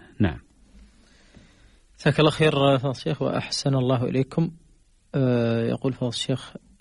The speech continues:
Speaker 2: آه، عندي مال وبلغ النصاب وحال عليه الحول، آه، هل يجوز أن أؤخر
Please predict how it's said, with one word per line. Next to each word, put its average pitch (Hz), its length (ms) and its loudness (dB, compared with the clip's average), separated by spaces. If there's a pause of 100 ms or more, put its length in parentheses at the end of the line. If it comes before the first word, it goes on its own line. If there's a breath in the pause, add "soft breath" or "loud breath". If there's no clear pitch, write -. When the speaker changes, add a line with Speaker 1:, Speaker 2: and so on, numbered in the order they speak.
Speaker 2:
آه، 110 220 0
عندي 110 280 -2
مال 107 180 -2
وبلغ 110 1160 -4
النصاب 104 500 0
وحال 104 380 -2
عليه 101 220 0
الحول، 117 400 -2 (840 loud breath)
آه، 117 180 2
هل 120 240 2
يجوز 113 340 0
أن 104 140 0
أؤخر 110 640 -4